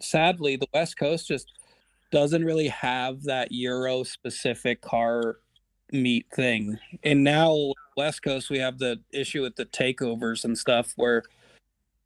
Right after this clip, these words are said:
they do all the shutdowns on the streets and do burnouts in their stock V six Camaros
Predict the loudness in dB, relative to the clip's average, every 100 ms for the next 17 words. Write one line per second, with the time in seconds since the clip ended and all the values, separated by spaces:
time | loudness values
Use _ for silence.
0 | _ 4 6 6 2 -2 -4 -2 -4 -2
1 | -4 -6 -6 -2 -2 0 -2 -2 -2 -2
2 | 0 -2 -2 -2 -2 0 0 0 -2 -12
3 | -20 _ _ -4 -2 -2 -4 -2 0 2
4 | 2 2 -2 -6